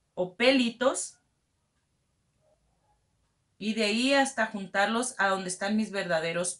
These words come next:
pelitos. Ya que tengo así, mis chicos, como pueden ver, ya está bastante cargadito ahí.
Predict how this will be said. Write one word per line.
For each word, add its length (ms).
pelitos. 680
Ya 280
que 100
tengo 280
así, 280
mis 200
chicos, 340
como 300
pueden 360
ver, 220
ya 160
está 260
bastante 560
cargadito 760
ahí. 500